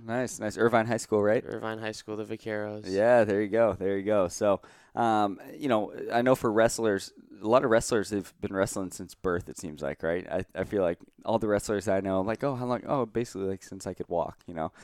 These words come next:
Speaker 2: Pretty much,
Speaker 1: Uh,
Speaker 2: yeah.
Speaker 1: kinda the same for you. How long have you been wrestling? What has it been like for you and kind of your family, I guess?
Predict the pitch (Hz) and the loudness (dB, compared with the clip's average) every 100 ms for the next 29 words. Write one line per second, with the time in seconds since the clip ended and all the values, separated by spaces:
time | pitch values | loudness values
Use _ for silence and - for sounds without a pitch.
0 | - 113 104 101 107 104 110 - 143 131 | -12 -10 -4 0 2 2 -2 -2 0 0
1 | 151 143 139 139 151 131 131 127 110 107 | 0 0 0 2 2 2 0 -2 0 -2
2 | 127 87 87 107 113 110 107 98 90 - | -2 -4 0 2 2 0 0 0 -2 -2
3 | 101 98 95 87 - 104 90 85 92 98 | 0 0 0 -4 -6 -4 -2 -2 -2 -4
4 | 90 69 69 67 - | -4 -6 -6 -10 -12